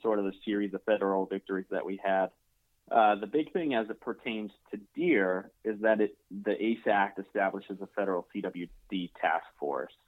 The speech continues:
Um, that'll be led by the U S Fish and Wildlife Service. Uh, they're still trying to figure out exactly what that task force looks like and who it's made up by. Uh, so one of the things that we're really interested in is, is making sure that the task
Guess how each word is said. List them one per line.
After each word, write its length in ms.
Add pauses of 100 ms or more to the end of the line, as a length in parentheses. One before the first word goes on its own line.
(180)
Um, 340
that'll 200
be 160
led 260
by 140
the 100
U 220
S 100 (100)
Fish 200
and 100
Wildlife 480
Service. 320 (680)
Uh, 220
they're 140 (100)
still 260
trying 220
to 140
figure 260
out 140
exactly 500
what 200
that 180
task 240 (120)
force 300
looks 260
like 380
and 140
who 160
it's 160
made 200
up 160
by. 260 (720)
Uh, 300 (100)
so 100
one 160
of 80
the 60
things 220
that 100
we're 140
really 260
interested 420
in 220
is, 100 (140)
is 160
making 400
sure 140
that 160
the 60
task 340